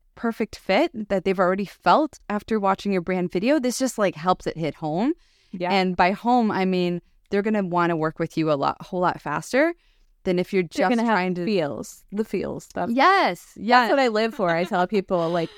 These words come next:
Speaker 1: <laughs>
Speaker 2: "I don't care what you think your brand's gonna look like. I can"
Speaker 1: What are they actually feeling
Speaker 2: Yeah.
Speaker 1: when they interact with you?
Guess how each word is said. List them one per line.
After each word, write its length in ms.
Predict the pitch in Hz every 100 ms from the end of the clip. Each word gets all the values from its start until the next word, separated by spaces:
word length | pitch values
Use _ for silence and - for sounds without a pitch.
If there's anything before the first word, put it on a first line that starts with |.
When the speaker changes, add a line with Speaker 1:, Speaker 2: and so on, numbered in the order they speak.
| -
Speaker 1:
<laughs> 180 | - -
Speaker 2:
"I 140 | 170 247
don't 220 | 320 320
care 440 | 330 285 269 208
what 280 | 175 175 185
you 160 | 202 196
think 400 | - 175 240 262
your 100 | 262
brand's 320 | 254 254 -
gonna 180 | 254 247
look 240 | 247 -
like. 220 | 247 240 -
I 260 | 180 180 220
can" 180 | 214 175 -
Speaker 1:
What 240 | 190 196
are 80 | 208
they 180 | 190 -
actually 380 | 165 - - 160
feeling 340 | - 180 160
Speaker 2:
Yeah. 100 | 175 147
Speaker 1:
when 20 | 147
they 20 |
interact 460 | 147 143 143 160
with 160 | 160 -
you? 180 | 156